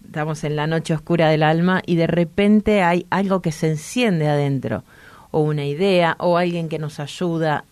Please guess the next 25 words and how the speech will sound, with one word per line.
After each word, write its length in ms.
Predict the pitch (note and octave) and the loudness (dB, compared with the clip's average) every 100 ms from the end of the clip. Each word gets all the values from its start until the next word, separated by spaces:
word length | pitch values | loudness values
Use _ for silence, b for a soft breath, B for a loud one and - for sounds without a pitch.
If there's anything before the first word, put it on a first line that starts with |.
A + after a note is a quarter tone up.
| _ - - | _ -20 -8
que 180 | D#3 | -6
se, 220 | D3+ - - | -6 -12 -14
nos 380 | C3+ D#3+ D3+ E3 | -12 -10 -8 -8
ocurre 400 | D#3 F3+ F3+ E3+ | -6 -4 -4 -4
pedir 340 | E3 D#3 D#3 | -6 -6 -6
ayuda, 600 | D3 - G3 F3 D#3+ D#3+ | -8 -4 -2 -2 -2 -4
porque 240 | D#3+ D3+ D#3 | -6 -12 -6
siempre 240 | A3 G#3+ | -4 -2
la 80 | F3 | -4
ayuda 260 | D#3 F#3 | -4 -6
empieza 460 | G3 E3 F3 E3+ F3 | -6 -6 -8 -6 -6
en 100 | D#3+ | -4
nosotros, 720 | D3 C#3 G#3 F#3 D3+ C#3 - B B B B B - | -6 -6 -4 -4 -6 -10 -12 B B B B B -10
¿no? 160 | E3+ | -6
Y 120 | F#3 D#3 | -6 -6
decir, 280 | D3 D#3+ | -8 -8
bueno, 280 | E3 D#3+ D3 - | -6 -6 -6 -8
aparece 760 | D#3 D#3+ E3 G#3 G#3 E3+ D#3 - _ _ _ - | -6 -6 -2 -2 -2 -6 -6 -12 _ _ _ -6
este 520 | E3+ - _ F3+ F3 | -6 -6 _ -8 -4
Cristo 560 | F#3+ G3+ F3+ - F#3+ | -2 -2 -2 -4 -2
en 120 | D#3+ E3 | -2 -2
nosotros 640 | D#3 D#3 G3 G3 G#3 F#3+ | -6 -4 -6 -2 -6 -6
que 160 | F3 | -6
nos 200 | E3 D#3+ | -6 -6
rescata. 720 | D#3 D#3 - D#3+ D3+ D3 C#3 | -8 -12 -10 -10 -8 -10 -16